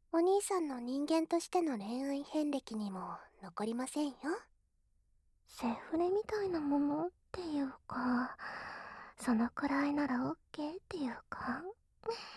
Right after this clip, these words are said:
Speaker 2: あくまでお兄さんとは、トと飼い主の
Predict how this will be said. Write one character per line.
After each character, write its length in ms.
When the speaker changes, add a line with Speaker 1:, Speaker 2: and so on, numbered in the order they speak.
Speaker 2:
あ 140
く 180
ま 200
で 100
お 20
兄 380
さ 240
ん 80
と 160
は、 800
ト 140
と 260
飼 260
い 80
主 360
の 180